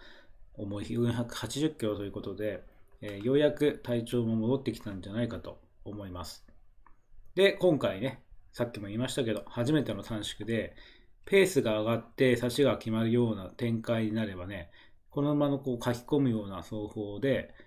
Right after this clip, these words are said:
えー、最後まで力強く伸びるっていう長所が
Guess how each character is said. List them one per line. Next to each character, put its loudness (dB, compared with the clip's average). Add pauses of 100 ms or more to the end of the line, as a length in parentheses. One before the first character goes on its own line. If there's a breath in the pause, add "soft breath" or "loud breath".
(260 soft breath)
え 0
ー、 -2
最 4
後 2
ま -2
で -8
力 2
強 4
く -8
伸 -6
び 4
る -4
っ -12
て -12
い -8
う -14 (680)
長 6
所 0
が -10